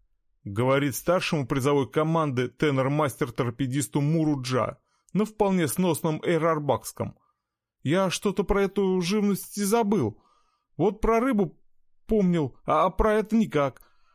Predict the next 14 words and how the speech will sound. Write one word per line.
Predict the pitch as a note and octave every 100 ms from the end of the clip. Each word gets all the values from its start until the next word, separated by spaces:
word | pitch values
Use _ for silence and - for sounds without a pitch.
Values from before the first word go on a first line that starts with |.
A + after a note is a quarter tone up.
| _
Они | - - A3 B3
же | B3 G#3+
кто | - C4
есть | A3+ D3
такие? | F#3+ E3+ G#3 D3 -
Вы | - D#3+ - E3+ A3
же | B3
ведаете | A#3+ B3 D#3+ C#3 F#3
истинные | G3+ F3+ - G3+ G3+
знания. | F#3+ G#3+ D3+ A#2+ - - _ _ _
Выше | B2 A#3 B3 G#3+
всех | B3+ B3+
стоят | - G3 A3+ G3+
боги, | C3+ C#3+ B2 D#3 F3 D3 C#3+